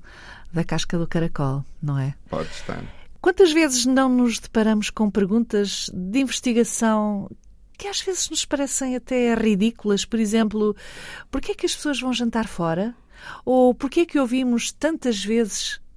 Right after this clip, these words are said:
Speaker 1: a mesma música? Responder a estas perguntas pode ser ciência?
Speaker 2: Claro, claro que pode ser ciência, porque, eh, a ciência pretende responder,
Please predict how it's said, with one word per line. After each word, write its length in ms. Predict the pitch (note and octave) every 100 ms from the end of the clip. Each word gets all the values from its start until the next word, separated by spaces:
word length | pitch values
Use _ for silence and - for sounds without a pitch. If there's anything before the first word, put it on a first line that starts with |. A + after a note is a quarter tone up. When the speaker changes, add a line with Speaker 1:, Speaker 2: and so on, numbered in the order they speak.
| -
Speaker 1:
a 100 | A3
mesma 420 | G#3+ A#3 G3+ G#3
música? 720 | F#3 F3+ F#3+ G#3+ G#3 A#3 A#3+ - - - - -
Responder 480 | B3 - B3+ B3
a 60 | D4
estas 280 | C4+ - A#3+
perguntas 520 | G#3+ F#3 E3+ D#3+ D3
pode 220 | - B3+
ser 100 | -
ciência? 500 | C4+ - A#3 - C#4 - - - -
Speaker 2:
Claro, 420 | - F2+ F2+ G2+ - - - - - -
claro 280 | - G#2+ G2
que 100 | -
pode 260 | - F#2 -
ser 160 | - G2
ciência, 600 | - A2 G#2+ - A2+ B2 - - - - - -
porque, 800 | A#2+ A#2 - B2+ B2 G#2 F#2 C2
eh, 380 | F#2+ G#2 G#2 - - - - - - - -
a 60 | G2+
ciência 520 | - G#2+ B2 C3 D3+
pretende 460 | D3+ D3+ D#3 C3 -
responder, 600 | - A#2+ A2+ A#2+ A2